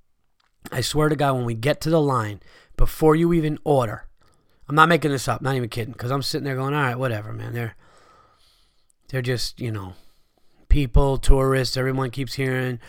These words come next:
either Franklin or La Barbecue or, like, four places, and everyone's into it. I'm like, "Whatever, let me just eat some barbecue." We get to the line, and before you even order, they hand you one nice chunk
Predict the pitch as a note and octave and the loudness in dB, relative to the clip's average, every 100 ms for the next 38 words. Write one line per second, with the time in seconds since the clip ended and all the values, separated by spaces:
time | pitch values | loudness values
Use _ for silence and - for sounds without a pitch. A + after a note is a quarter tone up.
0 | - - - B2 C3 B2 - C3+ C3+ A#2+ | -20 -20 -12 -6 -2 -2 0 0 0 -2
1 | C#3 C3 B2 A#2+ A#2 A2+ C3 C3 B2 - | -2 -2 -2 -2 -2 2 4 8 6 6
2 | C3+ B2+ A#2+ A#2 A#2 A2 - D3 C#3+ C3 | -2 -2 -2 -2 -4 -6 -6 -2 6 10
3 | C3+ B2+ A#2 C3 B2 A2+ G#2+ G#2 - - | 10 8 -4 -4 -4 -4 -8 -10 -18 -12
4 | - B2+ C#3 C#3 A#2+ C3 A#2 C3 B2 B2 | -4 -2 0 0 -2 -4 -2 -2 0 -2
5 | A#2 C3 A#2+ A#2 C3 C3+ B2 C3+ - A#2+ | 0 0 0 -2 -2 -4 -6 -6 -6 -4
6 | A#2+ A2+ A2 A2+ F2+ B2 B2 C3 D#3+ - | -2 -2 -4 -8 -10 -6 -4 -2 -2 0
7 | F3 D#3 C#3+ A#2+ A2 - - _ - B2+ | 0 0 0 0 -4 -12 -20 _ -8 4
8 | B2+ - D3+ D3 D#3 D3+ D3+ - D3 B2 | 4 4 2 2 2 0 -2 -2 0 0
9 | A2 - - - _ _ _ _ _ _ | -2 -10 -18 -20 _ _ _ _ _ _
10 | _ - - A#2+ - C3+ C#3+ C3 A2 A2+ | _ -18 -10 -10 -6 -4 -4 -4 -6 -10
11 | - - - - _ _ _ - C3 C#3 | -14 -18 -20 -20 _ _ _ -6 -2 0
12 | C#3+ C#3 C#3 D3 - - - C#3+ C3 A2+ | -2 -2 -2 -2 -6 -8 -4 -4 -4 -10